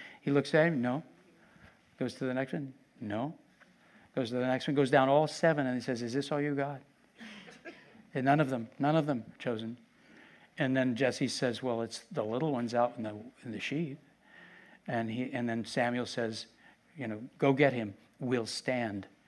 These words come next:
until his majesty arrives." Picture the older brothers.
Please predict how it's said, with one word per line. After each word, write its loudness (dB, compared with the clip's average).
until -6
his -4
majesty -4
arrives." -8
Picture 8
the 6
older 8
brothers. 0